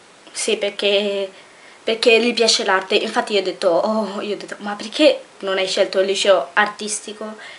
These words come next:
e hai scelto di fare la dottoressa, l'infermiera, quel che sia?"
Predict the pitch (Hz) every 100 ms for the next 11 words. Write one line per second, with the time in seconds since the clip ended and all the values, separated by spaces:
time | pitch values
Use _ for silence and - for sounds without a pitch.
0 | - - 196 180 - - 202 190 190 185
1 | 175 170 180 175 170 - 175 170 170 170
2 | 175 175 170 180 180 180 175 170 180 170
3 | 170 165 175 175 - 170 165 170 - 175